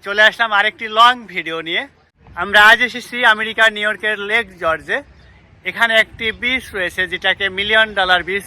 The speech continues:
বলে, এবং এই যে একটি লেক রয়েছে এখানে, এই লেককে বলা হয়, আহ, আমেরিকার লেকসমূহের রানী।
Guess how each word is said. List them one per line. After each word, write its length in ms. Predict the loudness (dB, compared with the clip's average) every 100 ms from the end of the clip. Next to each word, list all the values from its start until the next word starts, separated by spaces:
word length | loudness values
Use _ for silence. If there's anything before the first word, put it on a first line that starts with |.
| -4
বলে, 220 | -2 -2
এবং 400 | -2 2 4 2 -2 -20 -20 -6
এই 260 | -2 -2 -2
যে 160 | 2
একটি 440 | 4 4 0 -4 -6
লেক 340 | 2 4 4 0
রয়েছে 320 | -4 -4 -4
এখানে, 300 | -4 -6 -6
এই 180 | -6 -6
লেককে 400 | -2 -4 -4 -4
বলা 200 | 0 0
হয়, 220 | 2 0
আহ, 1200 | -4 -20 _ -20 _ _ _ _ _ _ -8 -4 -4
আমেরিকার 440 | -4 -6 -2 0
লেকসমূহের 1000 | 0 -4 -6 -12 -12 -6 -4 -4 -6 -6
রানী। 360 | 0 2 0